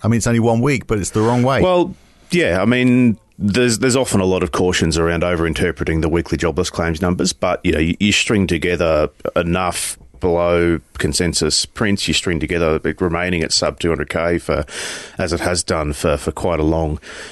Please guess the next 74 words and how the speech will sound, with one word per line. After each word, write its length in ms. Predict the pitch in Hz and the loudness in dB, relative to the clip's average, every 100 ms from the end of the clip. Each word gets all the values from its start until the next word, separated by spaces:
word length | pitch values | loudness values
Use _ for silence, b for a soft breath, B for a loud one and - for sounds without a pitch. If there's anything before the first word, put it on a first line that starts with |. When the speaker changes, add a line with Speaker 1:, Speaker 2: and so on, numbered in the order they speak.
| B B | B B
Speaker 2:
stretch 360 | - 123 104 - | -4 -2 0 0
now, 280 | 87 120 | 0 2
and, 100 | 110 | 2
uh, 40 | 92 | 2
you 160 | 92 | 2
know, 140 | 82 101 | 2 2
and, 260 | 57 85 | 2 2
and 320 | - 82 - 95 | 2 0 2 2
you 80 | |
have 120 | 92 92 | 2 0
to 80 | |
sort 120 | 85 87 | -2 0
of 80 | |
acknowledge 420 | 82 71 87 85 90 | -2 0 0 0 2
there 140 | 85 | 2
is 80 | 90 | 0
a 60 | |
bit 100 | 85 | 0
of, 140 | 80 69 | -4 -2
there 140 | 87 | 0
is 80 | 92 | 2
a 40 | |
bit 80 | 87 | 2
of 80 | 82 | 0
a 60 | 85 | 0
story 340 | - 95 95 | 0 2 0
there. 240 | 73 73 | 0 -2
So, 540 | 76 - 92 80 78 82 | -2 0 2 2 0 0
um, 260 | 80 76 - | 0 -2 -4
yes, 240 | 80 - - - | -4 -4 -10 -6
I 100 | - | -6
mean, 280 | 78 78 - B B B | -6 -8 -10 B B B
yeah, 120 | 85 85 | -4 -2
what, 180 | 98 | 0
what 220 | 82 98 67 | 0 0 2
will 80 | |
that 120 | 80 67 | 0 0
mean 220 | 87 85 | 0 -2
for 320 | - 90 78 | 0 0 0
payrolls, 840 | - - 90 90 85 80 78 - - | -2 -2 0 0 0 0 0 -4 -2
you 200 | 76 92 | -2 -2
know, 60 | |
next, 520 | - 87 82 - - 85 | -2 -4 -2 -2 0 -2
um, 340 | 82 80 78 | 0 0 -2
you 140 | 80 87 | -2 -4
know, 80 | - | -2
next 280 | 87 - | -4 -2
week? 240 | - 92 - | -2 0 0
I 40 | |
mean, 140 | 85 82 | -2 -2
having 180 | 80 | -4
come 160 | 78 82 | -2 -2
off 140 | 80 | -2
the 80 | - | -4
back 240 | 67 82 80 | -4 -4 -4
of 160 | 73 | -2
the, 240 | 82 76 76 | 0 0 0
the 140 | 82 | 0
surprise, 580 | - - 101 82 82 78 | -2 0 0 2 0 -2
Speaker 1:
Mm. 40 | |
Speaker 2:
you 40 | 80 | -4
know, 60 | 73 | -6
plus 360 | - 80 - | -4 -4 -4
five 320 | - 87 78 | -4 -4 -2
eighteen 480 | 80 78 85 85 82 | -2 -2 -2 0 -2
K 320 | - - 82 | -4 -4 -2
number 260 | 78 78 78 | 0 0 -2
for 160 | - 78 | -2 -2
this 220 | 82 - | -2 -2
month, 240 | 73 71 | -2 -2
I 60 | 82 | -2
mean, 160 | 76 | -2
it, 140 | 69 - | -4 -4
it, 200 | 60 | -6